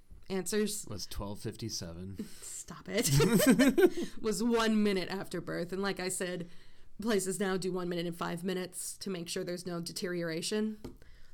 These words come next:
Speaker 2: Smart.
Speaker 1: And she also suggested that somebody other than the attending physician do the scoring, 'cause she found that when the attending physician did it, they were like, "Ah, yes, this baby I delivered perfectly
Speaker 2: <laughs>
Speaker 1: is great."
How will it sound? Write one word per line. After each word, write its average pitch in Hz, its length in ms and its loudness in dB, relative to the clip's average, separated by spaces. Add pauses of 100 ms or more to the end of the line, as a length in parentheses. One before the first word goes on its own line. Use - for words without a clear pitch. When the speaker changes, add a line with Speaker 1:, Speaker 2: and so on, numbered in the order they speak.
(880)
Speaker 2:
Smart. 90 460 -6 (680)
Speaker 1:
And 233 220 0
she - 180 0
also 269 400 2
suggested 180 840 -2 (460)
that 196 280 -2
somebody 202 720 0
other 202 360 4
than 202 180 0
the 202 120 -2
attending 190 480 -2
physician 185 720 -2 (720)
do 185 240 0
the 180 80 -2
scoring, 190 640 0 (420)
'cause 214 100 0
she 208 120 0
found 202 260 0
that 190 60 0
when 190 160 0
the 175 80 0
attending 180 360 -2
physician 196 440 0
did 190 120 2
it, 190 120 -2
they 196 80 -2
were 196 80 0
like, 196 200 0
"Ah, 277 140 2
yes, 247 320 2
this 254 240 0
baby 226 340 2 (140)
I 233 220 6
delivered 214 680 2
perfectly 190 1000 0
Speaker 2:
<laughs> - 20 -6
Speaker 1:
is 202 420 4
great." 214 760 2